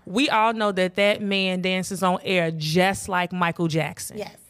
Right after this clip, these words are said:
Speaker 1: He went to that, to the great, to the guru, to the, the king of kings of pop. To me, I just gotta give him that stamp.
Speaker 2: I agree.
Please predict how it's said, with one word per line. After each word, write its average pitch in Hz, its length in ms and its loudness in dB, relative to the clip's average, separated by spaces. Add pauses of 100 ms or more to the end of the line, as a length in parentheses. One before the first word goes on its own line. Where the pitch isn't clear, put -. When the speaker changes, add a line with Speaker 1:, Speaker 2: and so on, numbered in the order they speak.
(840)
Speaker 1:
He 277 220 -2
went 240 300 0
to 262 180 0
that, 214 320 -2
to 214 120 2
the 190 100 0
great, 175 500 -2
to - 240 -2
the 196 100 2
guru, 175 540 -2
to 196 180 0
the, 156 400 -2
the 170 100 -2
king 285 360 0
of 247 100 -4
kings 247 320 -2
of 185 100 0
pop. - 360 -2
To 185 120 0
me, 226 400 4
I 175 140 0
just 202 180 -8
gotta 202 200 0
give 196 140 -2
him 190 80 -6
that 180 120 0
stamp. 233 320 0
Speaker 2:
I 226 80 0
agree. 262 340 -2